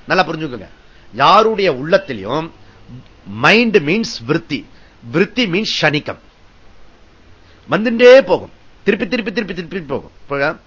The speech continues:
So, இந்த கேமரால போட்டோ எடுக்கிறது எப்படி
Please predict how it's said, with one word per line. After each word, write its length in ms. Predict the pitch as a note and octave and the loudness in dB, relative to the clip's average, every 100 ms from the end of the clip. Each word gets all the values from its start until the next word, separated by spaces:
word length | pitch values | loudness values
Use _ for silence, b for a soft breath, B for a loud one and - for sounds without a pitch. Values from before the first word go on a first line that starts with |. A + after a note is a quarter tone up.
| b b b b b | b b b b b
So, 80 | - E3 - | 0 0 0
இந்த 100 | G3+ - F#3 | -4 -4 2
கேமரால 460 | A3 C4+ B3 A3 G3+ - | 4 4 4 4 2 4
போட்டோ 240 | A#3 A#3 G3 | 4 6 4
எடுக்கிறது 420 | F3+ F3 C#3 A#2 B2 F#3 - _ - - - | 4 2 -2 -2 -2 -2 -6 _ -20 -12 -2
எப்படி 220 | E3 A3+ | 0 0